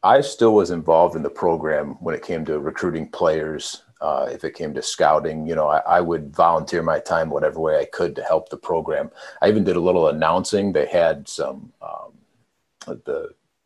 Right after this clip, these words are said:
local T V station did some stuff, and I did a little broadcasting on there from time to time.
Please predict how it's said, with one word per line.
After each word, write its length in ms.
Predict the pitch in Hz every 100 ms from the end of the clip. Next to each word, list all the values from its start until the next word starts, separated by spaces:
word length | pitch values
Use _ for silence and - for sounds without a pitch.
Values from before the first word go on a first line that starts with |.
| _ -
local 580 | 92 92 87 76 69 - -
T 100 | 101
V 180 | 90 90
station 460 | - 82 - 82
did 220 | 80 85 -
some 140 | 80
stuff, 320 | - 82 76
and 100 | 78
I 40 | 73
did 180 | 80
a 40 | 78
little 340 | 78 76 69 - -
broadcasting 840 | 80 78 73 82 80 - 76 78
on 120 | 78
there 320 | 80 80 78 - _ - - -
from 160 | 92 -
time 280 | 80 73 71
to 60 |
time. 360 | - 80 80